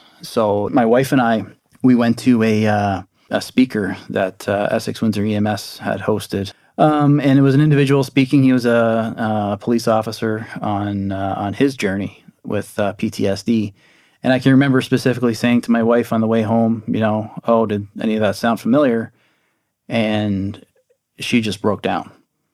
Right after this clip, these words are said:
So that was my initial kinda cue to say, "Okay,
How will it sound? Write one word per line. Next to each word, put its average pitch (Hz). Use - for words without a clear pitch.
So 110
that 120
was 117
my 113
initial 107
kinda 113
cue 127
to 123
say, 107
"Okay, 98